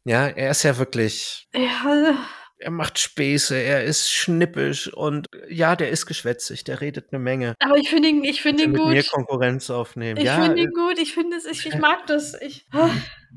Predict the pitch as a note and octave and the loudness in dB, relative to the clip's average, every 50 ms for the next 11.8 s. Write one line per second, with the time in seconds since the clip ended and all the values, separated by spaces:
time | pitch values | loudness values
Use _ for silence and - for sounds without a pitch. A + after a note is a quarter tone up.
0 | - - - F#3+ - - G3+ F3 - E3+ - D3+ D#3 D#3+ D3+ - - D3 C#3 C#3+ | -12 0 0 2 4 4 2 2 2 0 2 4 4 4 4 0 -6 -4 -4 -4
1 | - - C#3 A#2 G#2 G2 - - - - - _ - C4+ C4 B3+ B3 A#3+ A#3 - | -2 0 0 0 0 0 -4 -10 -18 -20 -20 _ -8 -4 2 4 4 4 4 0
2 | - _ - _ _ _ _ - - C4+ C#4+ C#4+ C4+ D4+ C4+ C#4+ E4 - - - | -14 _ -20 _ _ _ _ -4 -2 2 2 4 4 4 4 2 0 -4 0 0
3 | D#4+ D#4 - E4+ F4 E4+ - - - F4+ F4+ E4+ C4+ B3 A3 - B3+ B3+ C#4+ B3 | 0 0 2 -2 -2 -2 -4 0 0 0 2 2 -4 -4 -4 -4 -4 0 0 2
4 | C4+ C#4+ - - F4 F4 - - E4+ F4 F4 - - - D#4 D4 D4 - - - | 2 0 0 -2 -4 -4 -4 -4 -4 -4 -4 -4 -4 -2 -2 -4 -4 -8 -14 -8
5 | - B3+ D#4 F4 D4 C4 C4+ C4 C#4 D#4+ E4 - - - - A#3 C4 C4+ C4+ - | 0 2 2 2 2 -2 -2 -2 -2 -2 -2 -4 -10 -14 -12 -10 -10 -10 -8 -8
6 | C#4 - - C4+ D4+ - - - D#4 - C#4 C4+ C#4 C#4 C4 A#3+ G#3+ A3+ D4+ D4+ | -8 -6 -6 -6 -6 -6 -8 -8 -6 -6 -4 -4 -2 -2 -2 -2 -2 -2 -4 -4
7 | - - D4 D4+ D4 - - D#4 C#4+ C4 A3+ G#3 - - - _ - - A#3+ A#3 | -4 -4 -4 -6 -6 -6 -8 -6 -4 -4 -4 -6 -8 -10 -12 _ -4 -2 -2 -2
8 | - C4+ C4+ - D4 C#4 C4+ - C#4+ D#4+ E4 - - - G#3+ G3+ G3+ G3+ G3+ G#3 | 0 -2 -2 -2 -2 -2 0 0 2 4 4 2 2 2 -2 -4 -4 -6 -8 -12
9 | G#3 A3 A#3+ C#4+ D4 - A3 - - - - - - - A#2+ A#2 - - - - | -10 -10 -10 -8 -4 -2 -2 -2 -2 -4 -4 -6 0 0 0 0 0 -2 -2 -2
10 | - - - - - C3 - - - - F4+ F#4+ F4+ D#4+ C4 A#3 - A#3 A3 - | 0 0 -2 -2 0 0 2 4 4 4 4 4 6 4 4 4 2 0 -2 -2
11 | A3+ A3 A3+ A3+ G#3+ - - A3+ A3+ A3+ A3+ A#3 A#3+ C4+ D#4+ E4 | -6 -8 -8 -8 -6 -4 -4 -4 -4 -4 -6 -4 -4 -4 -4 -6